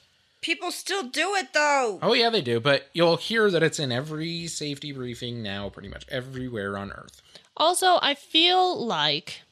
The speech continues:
Speaker 3: I don't, this is probably not a thing. I don't know. I haven't taken a long flight. But if you're having a flight in excess of a certain number of hours, maybe there should be, like, a pre-landing briefing.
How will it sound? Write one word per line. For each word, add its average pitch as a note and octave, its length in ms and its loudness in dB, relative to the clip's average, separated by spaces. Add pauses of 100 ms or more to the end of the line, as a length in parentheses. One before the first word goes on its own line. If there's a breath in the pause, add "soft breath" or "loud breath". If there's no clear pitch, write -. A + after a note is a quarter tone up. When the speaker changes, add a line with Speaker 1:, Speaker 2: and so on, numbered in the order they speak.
(960 soft breath)
Speaker 3:
I A3+ 60 0
don't, A3 240 0 (800)
this B3 240 -2
is F#3+ 80 -8 (340)
probably D4+ 400 0
not E4+ 200 0
a F4+ 40 -2
thing. F#4+ 240 2
I A3+ 80 2
don't G3+ 120 0
know. E3 120 -2
I - 60 2
haven't B3 180 -2
taken F#3+ 240 -4
a E3 60 -6
long B2 200 -4
flight. D#3 280 -6
But A3 120 0
if A3 160 2
you're F4 360 0
having B3 340 -2
a F#3+ 60 -4
flight G#3+ 420 0
in B3+ 180 0
excess G#3 520 -2
of E3+ 160 -6
a - 40 -4
certain A#3+ 300 0
number G3 300 0
of F3 100 -4
hours, F#3+ 340 0
maybe C#4 280 0
there G#4+ 140 2
should D#4+ 200 -6
be, A#3 160 0
like, G3 240 0
a D#3 180 -2
pre-landing D#3 880 -4
briefing. - 560 -14